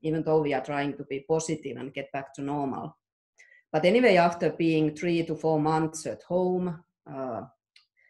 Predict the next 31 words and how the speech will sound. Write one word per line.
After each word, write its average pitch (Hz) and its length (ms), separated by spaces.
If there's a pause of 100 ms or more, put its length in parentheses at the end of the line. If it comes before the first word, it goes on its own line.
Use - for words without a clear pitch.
(580)
decorating 180 560
our 127 200
homes, 175 600
doing 160 340
our 123 240
gardens, 160 800
cooking 156 460
three 151 480 (360)
meals 165 380
per 135 200
day, 151 280
we 147 180
are 135 100
very 147 240
tired 165 360
of - 220
that, 151 320
and 135 140
we 139 100
want 156 260
to 143 80
see 139 260
people, 165 460
and 131 340
we 143 140
want 160 240
to 160 80
have 139 200
some 131 240
experiences, 143 1200
and 107 280